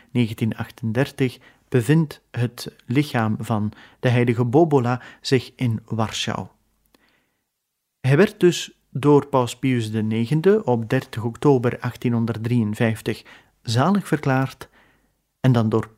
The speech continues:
paus Pius de elfde op zeventien april negentien achtendertig heilig verklaard.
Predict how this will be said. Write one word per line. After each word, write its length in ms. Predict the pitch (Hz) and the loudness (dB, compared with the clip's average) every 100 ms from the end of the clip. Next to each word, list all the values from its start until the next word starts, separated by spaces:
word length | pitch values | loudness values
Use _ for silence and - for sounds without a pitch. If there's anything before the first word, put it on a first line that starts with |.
| _ | _
paus 480 | 123 107 95 - _ | 0 0 -4 -12 _
Pius 520 | 135 123 113 - - _ _ | 0 0 0 -6 -10 _ _
de 120 | 127 | -4
elfde 560 | - 147 165 139 143 143 - - | 2 4 4 4 2 2 -12 -12
op 200 | - 123 - | -6 -6 -4
zeventien 600 | 113 127 135 131 117 117 | -2 0 0 0 -2 -2
april 460 | 110 - 135 127 - - | -4 2 2 2 -4 -8
negentien 420 | - 139 117 117 113 | 0 0 0 -2 -4
achtendertig 800 | 110 - 110 110 110 - 113 - _ _ | -4 -4 -4 -4 -6 -6 -8 -10 _ _
heilig 600 | - 92 107 104 107 - - | -18 -8 -6 -6 -10 -14 -18
verklaard. 680 | 113 113 107 - - - | -10 -10 -8 -10 -12 -18